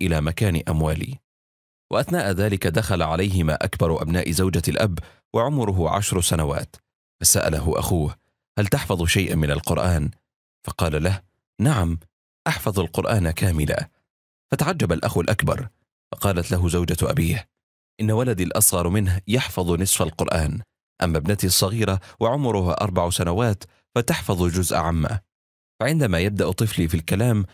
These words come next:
أقوم بتحفيظه القرآن، ثم أجري مسابقة في الحفظ، فمن يحفظ أولا هو من يختار وجبة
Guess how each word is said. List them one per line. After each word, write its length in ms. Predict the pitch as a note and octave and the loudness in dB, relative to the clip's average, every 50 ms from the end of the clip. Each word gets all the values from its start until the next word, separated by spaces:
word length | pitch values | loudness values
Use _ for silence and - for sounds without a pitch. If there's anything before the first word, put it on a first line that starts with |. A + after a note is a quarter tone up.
| _ _ - | _ _ -6
أقوم 380 | - A#2 - - D#3 D3 A#2 F#2 | -6 -4 -2 -2 0 0 0 0
بتحفيظه 600 | E2+ E2+ - A#2+ - - - A2 G#2 F2 F2+ E2 | 0 0 -2 -4 -4 -2 0 0 0 2 0 0
القرآن، 580 | E2 D#2 - - F2 - - D#2+ D2 D2 - - - _ _ _ _ _ _ _ _ | 0 0 0 0 0 0 0 0 0 -2 -4 -6 -8 _ _ _ _ _ _ _ _
ثم 140 | - E2+ D#2+ | -2 0 0
أجري 360 | - - G#2 G2 F#2 E2 E2 | 0 0 0 0 2 2 2
مسابقة 760 | D#2 D#2+ E2 - - F2 D#2+ D#2 F#2+ - - G2 F#2 - E2+ D#2+ | 2 2 2 2 2 2 2 0 0 0 0 -2 0 0 0 0
في 80 | - | -2
الحفظ، 360 | E2+ - - A2+ F2 D2 - - - _ _ _ _ _ _ _ - | -2 0 0 0 0 -2 -4 -6 -10 _ _ _ _ _ _ _ -4
فمن 200 | B2 C3 C3+ C3+ | -2 0 0 0
يحفظ 280 | D#3+ - - B2 G2+ G2 | -2 -2 -2 -2 0 0
أولا 500 | - - A2+ G#2 G#2 G#2 G#2 G#2 G#2 G2+ - _ _ C3 | 0 0 0 0 2 2 0 0 -2 -4 -10 _ _ -2
هو 180 | C#3 C#3+ A2 | 0 0 0
من 160 | E2+ E2 D#2 | 0 0 0
يختار 440 | D#2 D#2+ D#2+ D#2 - - G#2+ G2+ F2+ | 0 0 -2 -2 -2 -2 0 0 0
وجبة 340 | E2+ E2 F#2 F#2+ - F#2+ F2+ | 0 0 0 0 -2 -2 0